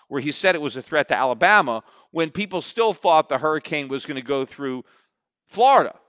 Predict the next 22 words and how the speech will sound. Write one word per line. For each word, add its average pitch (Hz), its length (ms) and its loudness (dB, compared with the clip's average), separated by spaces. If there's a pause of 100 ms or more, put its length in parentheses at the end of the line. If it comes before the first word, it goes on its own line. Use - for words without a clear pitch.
And 170 120 0
there 175 80 2
was 170 120 -2
still 247 180 -2
a 151 60 -2
chance 165 380 -4
it 151 80 -8
might 156 220 -2
come 165 180 -4
out 156 180 4
into 139 200 -6
the 139 80 -8
Gulf, 185 500 0 (200)
right? 143 240 0
And 170 120 -8
so 175 100 -8
this 214 180 -2
is 202 60 -14
before 180 540 -2
it 151 80 0
had 139 180 -4
turned 175 500 -4